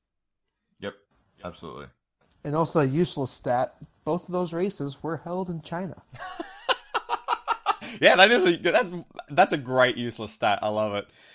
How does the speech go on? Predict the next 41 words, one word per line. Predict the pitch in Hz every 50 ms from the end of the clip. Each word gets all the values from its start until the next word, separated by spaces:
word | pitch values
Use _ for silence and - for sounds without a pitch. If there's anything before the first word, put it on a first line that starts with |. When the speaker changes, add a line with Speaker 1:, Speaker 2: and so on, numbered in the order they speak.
| - - - -
Speaker 3:
Um, | - 127 135 139 135 131 131 - -
what | - - 147 170 214
that | 247 202 147
did, | 143 160 175 175 160 143 -
though, | 151 147 135 127 123 117 117 -
was | - 135 131 127 117
that | 139 143 123 -
gave | 127 143 139 147 143
us | 147 147 -
a |
little | 139 135 147 156
bit | 151 156
of | 143 131
a | 139
preview | - - - 127 135 131 123 127 123 123 113 -
onto | 117 120 117 120 113 - - 120
what | 110 117 120
we | 98 123 127 120
would | 117 120
be | 110 117 120 117 117
expecting | - - 107 - - - 123 113 110 - 123 117 107 107 101 -
from | - - - 131 117 110 110
the | 107 104
season. | - - 120 113 117 104 110 107 101 101
So | - 113 107
we | 107 110 110
had | 110 117 117 113 113 110 107 _ _ _ _
G | - 131 135 143
Drive | 139 151 143 143 139
taking | - - 131 127 - 131
the | 117 110
win. | 110 113 113 110 107 107 107 107 _ _ _ _
Um, | - 110 110 107 107 107 110 107
with | - 117 123 131 127
that | 139 131 -
penalty, | - 135 123 120 120 113 117 113
Thunderhead | - 120 117 113 113 110 113 113 113 107 104 - - 113
got | 120 117 110 - - -
relegated | 117 120 110 113 107 110 110 107 104 -
to | - 113
third, | - - - 127 127 123 113 104 101 104 104